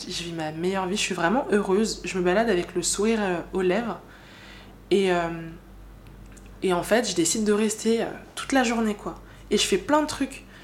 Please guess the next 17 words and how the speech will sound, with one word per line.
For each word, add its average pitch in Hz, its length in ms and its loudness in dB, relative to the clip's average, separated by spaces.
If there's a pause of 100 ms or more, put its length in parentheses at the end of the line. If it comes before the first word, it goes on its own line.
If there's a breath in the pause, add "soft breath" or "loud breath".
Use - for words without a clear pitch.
(520 loud breath)
Et 226 100 8
en 202 100 2
fait, 320 220 4
je 311 80 0
me 196 100 0
rends 180 140 2
compte 349 260 0
que, 196 300 0 (600)
ben, 185 100 4
je 180 60 0
suis 202 100 -2
partie 180 280 0
sans 277 180 2
mon 226 100 -2
sac 214 220 -2
à 220 80 2
dos. 311 200 2